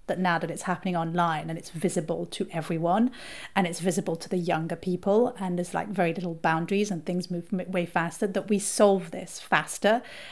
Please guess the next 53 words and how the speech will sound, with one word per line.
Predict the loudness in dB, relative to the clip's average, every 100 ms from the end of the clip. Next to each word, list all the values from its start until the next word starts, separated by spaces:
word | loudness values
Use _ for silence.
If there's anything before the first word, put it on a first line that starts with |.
| 2
And | 4
I | 4
think | 2
that's | 2 0
just | 0
a | 2
good | 2
reminder | 2 0 -2
of | 4
why | 6
I | 8
love | 8 8
having | 8 6 4
this | 2
conver-, | 0 0 0
these | 0 0
conversations, | 0 0 0 0 -2 -2
even | 0
though | 0
it's | 2
always | 2 2
frustrating | 0 4 8 8 6 -4
because | -2
we | 2
always | 4 4 4
end | 4 4
up | 2
with, | -2 -2
it's | -4 4
really | 4 4
fucking | 4 2 2 2
hard | 6 6
and | 4 -2
there's | 0
no | 2 2 2
direct, | 2 2 2 2 6
no | 8
one | 8
can | 6 2
actually | 0 0 -2
pinpoint | -2 -2 0 -2 -2
to | -4 -4 -6 -12 -10 -2
a |
solution | 2 4 4 4 6 6 6 0 -14 -14 -16 2
apart | 4 8 8 6
from | 0
we | 2
need | 0 0
more | 0
dialogue | 2 4 4 4 6
around | 6 8
it. | 6 4 -2 -4
Um, | 0 0 0 -6